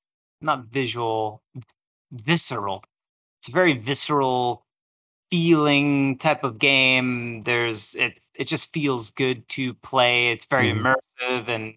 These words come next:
Speaker 1: and it puts you in the zone, and the zone is a gameplay mechanic. <laughs>
Speaker 2: <laughs>
Speaker 1: And it's cool. It's real cool.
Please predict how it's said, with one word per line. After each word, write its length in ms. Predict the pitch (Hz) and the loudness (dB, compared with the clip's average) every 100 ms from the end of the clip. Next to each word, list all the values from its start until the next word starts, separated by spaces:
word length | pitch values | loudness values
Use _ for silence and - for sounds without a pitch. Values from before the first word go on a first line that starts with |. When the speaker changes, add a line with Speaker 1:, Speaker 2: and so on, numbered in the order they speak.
| - | -8
Speaker 1:
and 240 | 117 113 | -6 -4
it 180 | 113 - | -6 -2
puts 300 | - 208 - | 2 2 4
you 200 | 202 180 - | 4 4 4
in 320 | 170 175 165 | 4 6 4
the 160 | 147 131 | 2 0
zone, 600 | 117 156 170 180 202 214 _ _ _ _ - | 2 2 2 0 -6 -10 _ _ _ _ 2
and 360 | 135 131 123 | 4 4 0
the 200 | 113 131 | 0 0
zone 500 | 117 131 151 170 190 | 2 4 4 4 2
is 300 | 170 139 135 | 0 -2 0
a 80 | 135 | 0
gameplay 400 | 135 135 131 131 | 2 0 2 0
mechanic. 640 | 120 113 113 104 104 - - - _ _ _ | 0 0 2 2 -2 -6 -18 -20 _ _ _
<laughs> 140 | - - - - _ _ - | -12 -12 -14 -20 _ _ -4
Speaker 2:
<laughs> 0 | |
Speaker 1:
And 680 | 139 - - 202 - 175 | -4 -4 -6 -6 -4 -6
it's 120 | - | -6
cool. 440 | - 190 131 101 - _ _ | 0 4 4 2 -6 _ _
It's 160 | 127 127 | -8 -2
real 160 | 160 143 | -2 0
cool. 280 | 131 95 | -2 -4